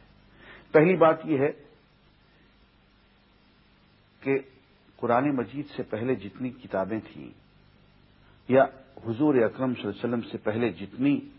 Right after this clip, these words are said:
نبی تشریف لائے، رسول تشریف لائے، وہ اپنے اپنے علاقے، اپنی اپنی قوم اور ایک خاص مدت تک کے لیے آئے۔ حضور اکرم صلی اللہ علیہ وسلم کی نبوت، رسالت،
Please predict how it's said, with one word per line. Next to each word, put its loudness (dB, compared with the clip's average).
نبی -2
تشریف -10
لائے، -6
رسول -4
تشریف -10
لائے، -8
وہ 4
اپنے 2
اپنے 0
علاقے، 4
اپنی -4
اپنی 0
قوم 4
اور 6
ایک 4
خاص 4
مدت -4
تک -8
کے -20
لیے -18
آئے۔ -20
حضور 4
اکرم 8
صلی -4
اللہ -2
علیہ -
وسلم 0
کی -8
نبوت، -2
رسالت، -4